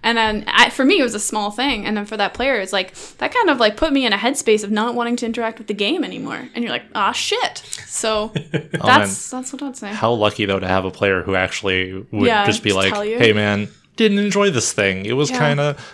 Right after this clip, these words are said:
Speaker 2: like, that is actually pretty difficult to <laughs> find.
Speaker 1: Yeah, that's true.
Speaker 2: Yeah.
Speaker 1: You gotta appreciate those people who, like, help you grow and be better.
Speaker 2: Yeah.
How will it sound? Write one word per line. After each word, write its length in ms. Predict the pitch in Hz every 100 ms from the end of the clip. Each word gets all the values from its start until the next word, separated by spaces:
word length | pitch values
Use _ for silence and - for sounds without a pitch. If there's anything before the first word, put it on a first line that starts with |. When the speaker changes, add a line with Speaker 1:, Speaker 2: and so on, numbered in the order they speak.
| -
Speaker 2:
like, 300 | 107 101 - _
that 200 | 123 156
is 300 | 131 113 - - -
actually 480 | 104 104 - 127 127
pretty 260 | 147 143
difficult 480 | 147 160 160 165 165
to 80 | 147
<laughs> 100 | -
find. 800 | - - - - - 135 - 247
Speaker 1:
Yeah, 440 | 247 277 311 311
that's 240 | 285 302 -
true. 500 | - 247 208 196 220 _ -
Speaker 2:
Yeah. 160 | - 202
Speaker 1:
You 60 | 220
gotta 200 | 240 240
appreciate 420 | 240 233 220 208
those 180 | 202 202
people 280 | 208 208 220
who, 60 |
like, 160 | 208 208
help 200 | 214 208
you 40 | 226
grow 220 | 202 196
and 100 | 202
be 100 | 202
better. 320 | 196 196 208 208 -
Speaker 2:
Yeah. 420 | 98 98 - -